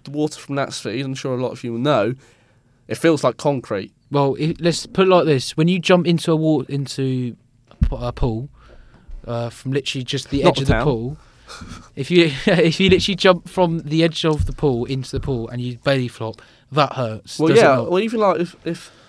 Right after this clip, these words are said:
Speaker 1: the, you just put your hand out of the water and just smack it,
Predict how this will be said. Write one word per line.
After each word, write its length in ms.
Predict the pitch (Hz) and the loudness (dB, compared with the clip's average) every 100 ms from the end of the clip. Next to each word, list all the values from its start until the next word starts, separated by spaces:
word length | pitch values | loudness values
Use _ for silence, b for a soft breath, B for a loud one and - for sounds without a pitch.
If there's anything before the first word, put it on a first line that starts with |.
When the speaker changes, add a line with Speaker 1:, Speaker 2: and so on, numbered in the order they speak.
| b | b
Speaker 1:
the, 260 | 175 156 - | -2 -2 -6
you 140 | 147 | -12
just 320 | 135 143 139 - | -8 -6 -6 -6
put 160 | 190 | -6
your 120 | 151 151 | -4 -2
hand 280 | 160 151 | -2 0
out 140 | 147 139 | 0 -2
of 80 | 131 | -4
the 60 | |
water 360 | 123 143 151 139 | -6 -2 -2 -4
and 60 | 123 | -10
just 200 | - - - | -4 -2 -2
smack 400 | 170 165 143 - | 0 0 0 -8
it, 180 | 104 98 | -10 -10